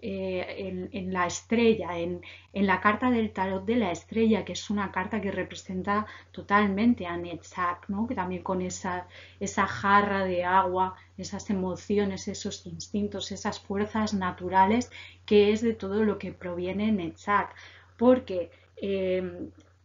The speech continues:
a medida que bajamos en el árbol, tenemos es-, es-, estas densidades, cada vez se va volviendo todo más denso, eh, ya nos vamos alejando cada vez más de lo divino y,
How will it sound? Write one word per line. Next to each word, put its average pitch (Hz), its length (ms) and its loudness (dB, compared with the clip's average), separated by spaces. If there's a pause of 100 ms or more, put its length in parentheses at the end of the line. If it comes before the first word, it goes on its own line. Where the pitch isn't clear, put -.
(200)
a 220 80 -2
medida 214 460 0
que 180 160 -6
bajamos 226 560 -4
en 220 140 0
el 220 120 0
árbol, 285 380 -2 (880)
tenemos 208 640 -2 (420)
es-, 214 260 -4 (120)
es-, 196 440 -8
estas 202 500 -8
densidades, 196 920 -4
cada 190 180 -6
vez 185 180 -10
se - 180 -10
va 190 120 -4
volviendo 185 500 -2
todo 175 280 -8
más 175 400 -8
denso, 247 540 0 (500)
eh, 196 580 2
ya 214 180 4
nos 190 260 -2
vamos 214 340 0
alejando 202 640 0
cada 190 240 0
vez 185 180 0
más 196 340 0
de 185 100 -4
lo 214 180 2
divino 262 580 4 (380)
y, 294 280 4